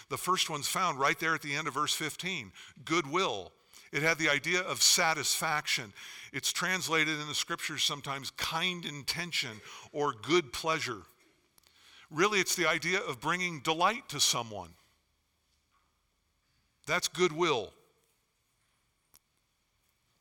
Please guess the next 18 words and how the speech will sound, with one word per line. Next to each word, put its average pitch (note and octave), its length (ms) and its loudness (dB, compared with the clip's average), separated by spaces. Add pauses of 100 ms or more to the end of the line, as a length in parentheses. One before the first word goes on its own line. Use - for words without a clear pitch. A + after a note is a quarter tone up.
(840)
When B2+ 140 -8
you E3+ 80 0
bring E3 200 2
ice D#3 280 2
cream B2 260 -8
to B2+ 140 -10
my B2 180 -2
house, A#2+ 600 -4 (320)
when G#2+ 140 -14
we A2 100 -8
have A#2+ 200 -4
you B2 100 0
over B2+ 140 0
for A#2+ 160 -6
dinner, B2+ 320 -2 (680)
that's D3 320 4
practicing C#3 720 0
goodwill. G#2 460 -4